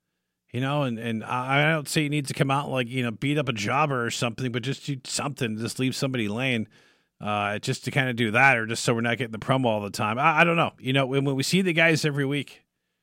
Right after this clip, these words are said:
it's a little different. And, and maybe part of it is, you know, when he left and then he kinda came back, and it was so weird how he came back with that whole voicemail thing, and then, you know, the whole disguise, if you will, and, uh, you know, the mask and,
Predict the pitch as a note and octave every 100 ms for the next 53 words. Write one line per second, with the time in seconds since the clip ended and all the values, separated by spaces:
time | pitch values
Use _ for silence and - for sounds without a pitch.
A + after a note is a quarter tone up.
0 | _ _ _ _ _ - D3 C#3+ D3+ D#3
1 | B2 D#3+ D#3 A2+ G2 - - - C3 C3
2 | C3+ D3 G#3 C4+ - F#3+ F#3+ E3+ E3+ E3
3 | D#3 E3 D#3 D3+ C#3+ D#3 F3+ - C#3+ C3+
4 | C3 - F3+ E3 E3 C3 A2+ C3 D#3 -
5 | - - _ _ _ - B2 B2 A#2+ -
6 | - D#3+ F3+ C3 D3+ A2 D#2+ _ _ _
7 | _ _ - C#3+ D3+ D3 D3 C#3 C#3 C3+
8 | - A2 A2 B2 G2+ A2+ E3 E3 E3 E3
9 | D#3 D#3+ D#3+ D#3+ D3 B2 A#2+ A2+ A#2+ G#2
10 | G#2 B2+ A#2+ G#2 _ _ _ _ - G#2
11 | - D3+ D3+ D#3+ D#3 - D#3+ - C#3+ C#3+
12 | D#3+ D#3+ D#3+ D3 B2 A2+ G#2+ G2+ G2 G2+
13 | A2+ G2 G#2+ D3 D#3 D3+ - F#2+